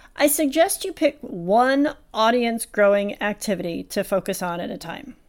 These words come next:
Find something that is a good fit for who God has made you to be and commit to learning about it and trying it for a few months to see how it works for you.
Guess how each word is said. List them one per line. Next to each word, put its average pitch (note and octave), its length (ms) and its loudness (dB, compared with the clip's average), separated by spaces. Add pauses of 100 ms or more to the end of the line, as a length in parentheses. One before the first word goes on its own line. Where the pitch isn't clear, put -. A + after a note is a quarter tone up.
(340)
Find A3 480 0
something C4+ 440 0
that A3+ 140 -2
is G#3 120 -6
a G3 60 -2
good A3+ 260 0
fit - 340 0 (420)
for G3+ 180 0
who A#3 240 2
God B3 240 4
has D4 160 0
made A#3+ 220 -4
you C4+ 60 -2
to C4+ 80 -2
be F3+ 280 -6 (360)
and A3 200 -2
commit B3+ 260 2
to D4 100 2
learning E4 360 0
about F#3 300 2
it G3 100 -4
and A#3 120 -4
trying C#4+ 460 2
it C4+ 160 0
for B3 200 0
a A#3+ 40 0
few C#4+ 180 0
months G#3+ 340 -2
to G#3 120 -6
see G3+ 160 -4
how F#3 200 -2
it F#3 60 -4
works F#3+ 240 -10
for - 120 -14
you. A3+ 280 -10